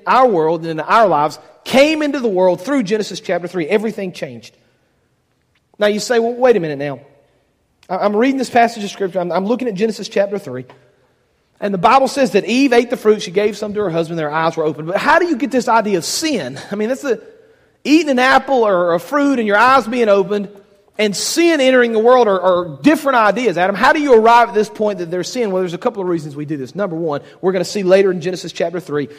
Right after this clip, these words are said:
that God had commanded them not to eat it. Because they ate it, they disobeyed God, and He's gonna punish them. That's sin. We see that.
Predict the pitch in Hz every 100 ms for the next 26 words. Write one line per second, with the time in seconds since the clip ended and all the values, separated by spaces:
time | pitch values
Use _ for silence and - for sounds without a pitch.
0 | _ 156 151 190 190 185 143 - 156 165
1 | 214 233 240 226 240 240 233 165 147 175
2 | - _ _ _ _ _ _ _ _ 165
3 | - 220 220 247 196 254 233 185 190 175
4 | 165 160 208 220 202 202 156 139 156 156
5 | 175 165 170 - 220 202 - 127 139 -
6 | 233 202 147 143 - 208 139 104